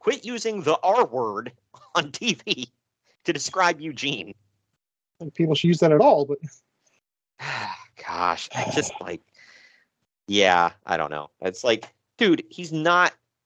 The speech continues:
Speaker 1: first of all, he's not, like, you know, uh, slow or whatever. I, I'm trying to think of the P C way to say that. He's
Speaker 2: Mentally disabled.
Speaker 1: Yeah, mentally, yeah. He's not mentally handicapped, mentally disabled, whatever. So it's not even real,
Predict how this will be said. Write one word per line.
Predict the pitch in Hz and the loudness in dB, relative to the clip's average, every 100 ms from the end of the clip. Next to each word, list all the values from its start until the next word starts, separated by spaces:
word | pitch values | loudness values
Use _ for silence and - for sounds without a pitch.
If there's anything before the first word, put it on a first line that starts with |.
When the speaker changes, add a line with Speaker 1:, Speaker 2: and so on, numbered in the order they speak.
| _ _ _ _ _ | _ _ _ _ _
Speaker 1:
first | - - 262 | -12 -2 -2
of | 175 | 0
all, | - | -2
he's | 139 143 | -4 0
not, | 214 185 _ _ _ _ _ _ _ | 0 0 _ _ _ _ _ _ _
like, | - 123 _ _ _ | -8 -8 _ _ _
you | 135 139 | -6 -2
know, | 123 113 104 _ | 0 0 -4 _
uh, | 120 117 110 101 98 90 - _ | 0 2 4 2 0 -2 -8 _
slow | - - 120 120 104 101 | -18 -12 -2 0 0 -2
or | 95 95 | -6 -10
whatever. | 95 107 98 67 | -6 -6 -4 -6
I, | |
I'm | - _ _ _ | -10 _ _ _
trying | - 113 | -14 -12
to | 107 | -8
think | 101 | -6
of | |
the | 85 | -6
P | - 110 | -6 -6
C | - 92 | -4 -2
way | 90 | -2
to | 85 | -2
say | - 85 | -4 -4
that. | 76 76 - _ _ _ _ _ _ _ _ _ _ | -2 -2 -4 _ _ _ _ _ _ _ _ _ _
He's | 117 113 - | -6 -4 2
Speaker 2:
Mentally | 196 | 2
disabled. | 170 196 156 127 - _ _ _ - | 4 2 4 2 -2 _ _ _ 0
Speaker 1:
Yeah, | 127 101 | 4 4
mentally, | 92 139 131 104 | 4 2 0 -2
yeah. | 123 92 73 _ | 0 0 0 _
He's | 135 | -4
not | 180 165 - | -2 -2 0
mentally | 151 131 | 0 0
handicapped, | 120 110 107 113 104 | 0 -2 0 2 2
mentally | 117 113 | 0 -4
disabled, | 107 - 95 95 | -6 -4 -2 -2
whatever. | 107 110 90 _ _ _ _ _ _ _ _ - | 0 0 0 _ _ _ _ _ _ _ _ -6
So | - 135 | -2 -2
it's | 127 - | -2 -2
not | 180 | 0
even | 135 98 | 0 -4
real, | 87 85 82 | -4 -4 -4